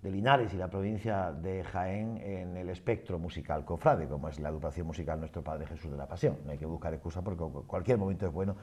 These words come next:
Pero siempre en Cuaresma, pues nos gusta, eh, conocer el, el calendario, que ya ha empezado, de la Pasión de Linares y que les va a llevar, como siempre, por muchísimos puntos de nuestra comunidad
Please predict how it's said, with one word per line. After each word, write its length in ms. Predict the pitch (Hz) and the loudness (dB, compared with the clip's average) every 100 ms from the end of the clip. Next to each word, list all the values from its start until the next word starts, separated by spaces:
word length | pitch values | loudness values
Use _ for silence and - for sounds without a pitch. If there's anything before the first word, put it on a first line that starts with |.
| - - | -12 2
Pero 140 | 135 139 | 6 8
siempre 260 | 190 208 | 8 8
en 60 | 208 | 10
Cuaresma, 460 | 170 170 123 127 - - - - | 10 10 6 0 -4 -12 -20 0
pues 160 | 127 | 4
nos 160 | 127 123 | 8 8
gusta, 1300 | 147 147 165 151 135 120 110 101 95 90 85 78 80 - | 6 8 10 12 10 8 6 6 4 4 4 2 -2 -2
eh, 160 | 117 | 4
conocer 720 | 143 143 110 - 151 110 - - - - - | 10 12 12 12 10 10 0 -12 -16 -4 8
el, 300 | 135 135 135 | 10 12 12
el 300 | 127 135 127 | 10 8 12
calendario, 640 | 139 139 160 143 131 131 | 12 12 12 12 10 4
que 140 | 90 | 2
ya 140 | 85 113 | 8 12
ha 60 | |
empezado, 600 | 113 98 101 139 104 92 - - - | 10 8 10 10 10 6 -4 -14 -2
de 460 | 92 123 135 135 | 6 8 10 10
la 240 | 127 120 117 | 10 8 8
Pasión 420 | 117 - 143 123 | 4 6 8 8
de 80 | 113 | 8
Linares 400 | 117 117 101 101 - - - - | 8 8 8 4 -6 -14 -12 2
y 220 | 120 120 | 4 6
que 840 | 127 131 135 127 120 117 113 107 104 | 10 12 12 12 12 12 10 8 8
les 240 | 110 104 | 8 10
va 380 | 120 127 120 117 | 12 12 12 6
a 60 | 120 | 4
llevar, 320 | 117 117 117 | 8 8 8
como 180 | 123 101 | 2 2
siempre, 400 | 107 98 107 104 | 2 2 2 2
por 240 | 95 90 | 2 2
muchísimos 640 | 90 92 - 170 117 98 | 0 0 0 0 0 -2
puntos 400 | - 98 87 95 | 0 0 2 0
de 80 | 87 | 0
nuestra 360 | 82 90 - 87 | 0 0 0 0
comunidad 480 | 80 82 78 80 | 0 0 2 2